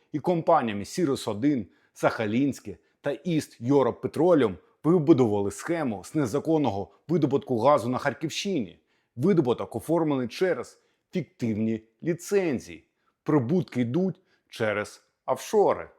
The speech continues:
а вже ж. А державі дірка в бюджеті.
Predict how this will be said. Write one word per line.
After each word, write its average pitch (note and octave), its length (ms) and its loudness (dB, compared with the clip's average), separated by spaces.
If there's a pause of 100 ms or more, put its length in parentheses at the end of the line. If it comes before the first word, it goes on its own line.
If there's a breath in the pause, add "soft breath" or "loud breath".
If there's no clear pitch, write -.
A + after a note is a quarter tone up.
а F#2 100 -10
вже G2+ 320 -4
ж. - 160 -20 (360)
А G#2 100 -4
державі A#2 480 4
дірка A2+ 500 0 (300)
в C#3 40 -12
бюджеті. C#3+ 640 -2